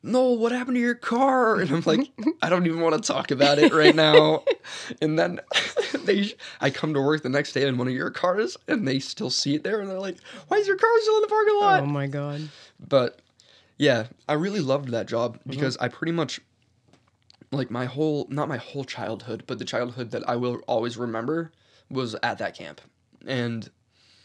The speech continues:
Speaker 1: although I had some, like, like, people that bullied me at that t-, camp, they weren't there forever. They were older kids, so they left in, like, two years. And then I was the older kid.
Speaker 2: Mm-hmm.
Speaker 1: And then I was the volunteer.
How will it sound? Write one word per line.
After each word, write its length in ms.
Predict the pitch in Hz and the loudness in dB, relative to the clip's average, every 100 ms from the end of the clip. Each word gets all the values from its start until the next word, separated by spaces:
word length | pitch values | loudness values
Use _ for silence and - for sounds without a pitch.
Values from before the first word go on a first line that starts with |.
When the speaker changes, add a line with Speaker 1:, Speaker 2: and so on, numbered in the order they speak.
| _ _ _ _ _ _ _ - | _ _ _ _ _ _ _ -2
Speaker 1:
although 320 | 139 139 156 | 0 2 2
I 80 | 165 | 2
had 180 | 147 139 | -2 -4
some, 160 | 139 | -6
like, 280 | 117 107 - - _ _ _ _ - - _ - - | -4 -6 -8 -20 _ _ _ _ -20 -20 _ -20 -6
like, 300 | 110 104 _ _ _ _ _ _ - | -4 -4 _ _ _ _ _ _ -16
people 280 | - 135 139 | -8 -4 -2
that 240 | 120 - | -4 -6
bullied 380 | - 127 165 - | -4 -2 -2 -4
me 120 | 185 185 | -6 -6
at 80 | |
that 140 | 185 175 | -6 -8
t-, 120 | 185 | -12
camp, 340 | - 196 185 - - | -8 -6 -6 -10 -20
they 240 | 117 139 | -6 -4
weren't 220 | 165 123 | -4 -4
there 180 | 123 139 | -4 -6
forever. 480 | 127 113 120 87 - _ _ _ _ | -4 -6 -6 -10 -16 _ _ _ _
They 120 | 143 | -2
were 200 | 143 131 - | -2 -2 -2
older 240 | 151 135 | -2 -4
kids, 400 | - 123 104 - - | -6 -10 -8 -8 -4
so 120 | 135 | -4
they 120 | 131 | -4
left 380 | 110 123 120 - - | -2 -4 -6 -16 -10
in, 140 | 123 | -8
like, 240 | 117 98 - | -6 -8 -10
two 200 | - 123 | -8 -6
years. 400 | 113 104 - - _ _ _ _ _ - | -6 -8 -10 -14 _ _ _ _ _ -6
And 160 | 127 | -2
then 220 | 123 127 - | 0 0 -2
I 120 | 69 131 | -4 -4
was 180 | 120 | -6
the 100 | 110 | -8
older 220 | 110 - 110 | -10 -10 -10
kid. 260 | 120 113 - _ 151 | -10 -10 -16 _ -12
Speaker 2:
Mm-hmm. 300 | 143 139 156 | -10 -10 -8
Speaker 1:
And 120 | 120 | -4
then 100 | 120 | -2
I 60 | 113 | -2
was 120 | 110 | -6
the 60 | 113 | -6
volunteer. 600 | 107 110 107 127 110 | -6 -6 -4 -4 -6